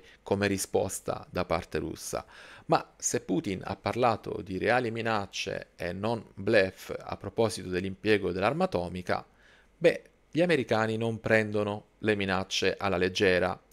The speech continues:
e, fra l'altro, hanno schierato altri B cinquantadue aggiuntivi in voli continui e rotazione proprio sopra l'Europa, con il loro arsenale di missili cruise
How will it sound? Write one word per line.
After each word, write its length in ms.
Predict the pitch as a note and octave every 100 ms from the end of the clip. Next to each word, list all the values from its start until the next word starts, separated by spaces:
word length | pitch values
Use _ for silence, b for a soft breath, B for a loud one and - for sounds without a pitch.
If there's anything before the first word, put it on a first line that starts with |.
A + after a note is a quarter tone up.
| -
e, 260 | C#3 A#2
fra 140 | - C#3+
l'altro, 420 | G2 F2+ - A2
hanno 220 | A2+ G2+
schierato 720 | G2 - A#2 F2 F2 - F2 B B B B B
altri 480 | - C#3+ A#2+ - F#2+
B 120 | F#2
cinquantadue 760 | G#2+ G2 F#2+ B2+ - G#2+ G2 F#2
aggiuntivi 920 | G2+ A#2+ A#2+ G#2+ - G2 F2+ F#2 F2+ - _ -
in 220 | B2+ B2
voli 380 | A2 G#2+ F#2 F2+
continui 680 | F#2+ G2 - D3+ B2+ F#2+ F#2+
e 120 | F#2
rotazione 840 | G#2 C3 - - G2 F2 F2+ - -
proprio 280 | A#2 G#2 F#2+
sopra 300 | G2+ F#2+ F#2+
l'Europa, 600 | F#2+ F#2+ F2+ F2+ F#2 F#2 B B B _
con 220 | - E3
il 80 | C#3
loro 360 | G2 F#2 F#2+ -
arsenale 880 | B2 A#2+ - A#2 F#2 E2+ F2 F2 -
di 140 | G#2+
missili 440 | A#2 C3+ - A#2+ B2+
cruise 600 | - F2+ F2+ F#2 -